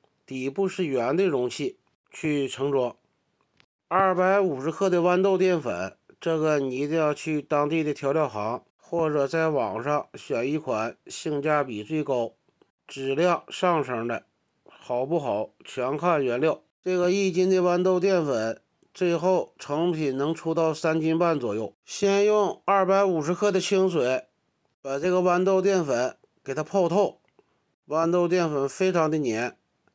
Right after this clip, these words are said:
咱们一定要给它泡透，搅拌至无颗粒状。锅中放入一千七百五十克的清水，加五克的精盐，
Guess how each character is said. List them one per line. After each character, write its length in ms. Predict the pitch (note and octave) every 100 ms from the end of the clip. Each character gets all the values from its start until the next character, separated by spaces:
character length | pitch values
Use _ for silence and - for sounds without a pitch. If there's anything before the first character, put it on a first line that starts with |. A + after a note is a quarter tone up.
| _ _ _
咱 160 | - C#3
们 120 | D#3+
一 140 | D3+
定 140 | F3+ F#3+
要 80 | E3+
给 100 | C#3+
它 100 | C#3+
泡 280 | - F3+
透， 320 | D#3 F#3 C#3+ -
搅 280 | - C#3 C#3
拌 200 | F3 E3
至 200 | D#3+ E3
无 180 | D3+ E3
颗 240 | - E3+
粒 160 | G3 D#3
状。 240 | B2+ G2 _ _ _ _ _ _ _ _ _
锅 260 | - F#3+ G3
中 240 | G3 G3+
放 320 | G3 G#3+ G3+ G3
入 340 | G#3+ F#3+ - -
一 220 | G#3 G3
千 340 | - G3 G3
七 260 | F#3+ - G#3
百 240 | F#3+ F#3
五 200 | F#3 C#3+
十 100 | B2+
克 180 | D3 F#3
的 80 | E3+
清 280 | D#3 F#3 F3
水， 340 | C#3+ F#2+ F#2+ _ _ _ _
加 320 | - F#3 F#3
五 220 | F3 C#3+
克 180 | C#3+ G3+
的 100 | F#3
精 220 | F3 F#3
盐， 380 | F#3 C3+ D3 -